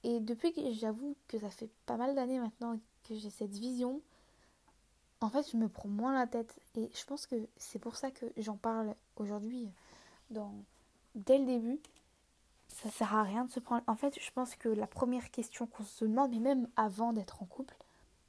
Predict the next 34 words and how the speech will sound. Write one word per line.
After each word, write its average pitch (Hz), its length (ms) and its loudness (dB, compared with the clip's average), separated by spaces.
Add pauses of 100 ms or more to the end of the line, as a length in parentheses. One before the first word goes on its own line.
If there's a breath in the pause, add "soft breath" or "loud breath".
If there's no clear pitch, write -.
(260)
c'est - 280 -2 (240 loud breath)
si 262 220 0
cette 254 220 -2
personne 226 580 0
est 208 60 -2
la 202 120 0
bonne 214 320 0
personne 220 400 -4
et 240 60 -2
si - 340 -4
moi, 220 400 2 (800)
je 226 140 -8
suis 214 360 -4 (120)
la 202 80 -6
bonne 190 200 -6
personne. 202 380 -8
Si, - 300 -6 (800 loud breath)
p-, - 100 -2 (340)
pas 311 140 6
forcément 247 540 2
la 226 100 6
bonne 220 300 2
personne 214 440 -2
pour 208 220 -4
lui, 254 260 0 (440 loud breath)
enfin, 214 160 0
pour - 160 -14
cette 208 180 2
personne, 233 380 4
en 220 80 0
fait. 208 200 -6 (1000 soft breath)
Euh, 208 360 -6 (1500)
mais 233 160 2
c-, - 180 -6